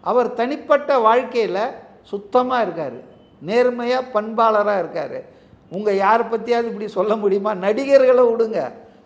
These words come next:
உதயநிதியை பத்தி அண்ணாமலை என்ன சொன்னார்? "பாலிடால் பாபுன்னாரு." இப்ப அந்த கதையெல்லாம் நம்ம பேசினா மு க ஸ்டாலினை பத்தியே என்னால பேச முடியும். அதனால இவங்கெல்லாம் வந்து இன்னைக்கு வந்துங்க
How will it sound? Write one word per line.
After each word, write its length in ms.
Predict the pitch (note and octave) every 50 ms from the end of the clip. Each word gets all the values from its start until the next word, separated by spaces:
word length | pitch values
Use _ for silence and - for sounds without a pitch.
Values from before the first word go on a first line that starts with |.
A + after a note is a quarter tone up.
| _ -
உதயநிதியை 800 | D3+ F#3 G#3 C4+ C#4+ C#4+ C#4 C4+ C#4 C4 B3+ C4 B3+ B3+ B3+ B3+
பத்தி 240 | B3+ B3 A#3 B3 C#4
அண்ணாமலை 600 | A#3+ A3 A3+ C4 C#4+ D4 D4 C#4+ C#4+ C#4 C4+ C4+
என்ன 220 | C4+ C4 C4 C4
சொன்னார்? 440 | B3 - B3 A#3+ A3+ A3+ G#3 E3 - -
"பாலிடால் 640 | A3 A#3+ C4 C4+ C4+ C4 C4 C4+ B3+ B3+ B3+ A#3 G3+
பாபுன்னாரு." 800 | A3+ A3 A#3 A#3 A3+ A#3 A3+ G3+ G3+ G3 G3 G3+ G3 - - - - - - - - _ _ _ _ _ _ _ _ _ _ _
இப்ப 140 | _ - D#3+
அந்த 200 | E3 F3 F3 E3
கதையெல்லாம் 520 | - E3+ F3+ G3+ A3 A3+ A#3 A#3+ B3+ C4
நம்ம 220 | B3+ A#3+ A3+ A3
பேசினா 720 | G3+ G#3+ - G#3 G#3+ A3+ A3 A3+ G#3+ F3+ D#3 C#3+ E3+ G#3 G#3+ - - - - _ _ _ _ _ _ _ _ _ -
மு 240 | C#3 F3 A3+ A#3 A#3
க 200 | C4 C4 C4+ B3+ C4 -
ஸ்டாலினை 420 | A#3+ A#3 B3+ C#4 C#4 C#4 C#4 C#4+ C4
பத்தியே 300 | C#4 C4+ C4+ D#4 C#4+ C#4+
என்னால 380 | C#4 C4+ C4+ C4+ C4 B3+ C4+ C4
பேச 300 | - B3 B3+ B3 B3+ C4+
முடியும். 500 | B3 A#3 A3 G#3 G3 F3 D3+ C3+ A#2+ - - - - - - _
அதனால 280 | - A3 C#4 D#4 D#4+ D#4
இவங்கெல்லாம் 680 | A#3 F#3 F#3+ G3+ B3 C4+ C#4 C#4+ C#4+ C#4+ D4 D#4 D#4 D4+
வந்து 300 | C#4+ C4 C4 C4+ C#4 C4+
இன்னைக்கு 340 | B3+ A#3+ A#3 A#3 G3+ G3+ G3
வந்துங்க 680 | G#3 G#3+ A3+ A#3+ A#3+ A#3 A3+ F#3 D3+ D3+ E3+ G3 A3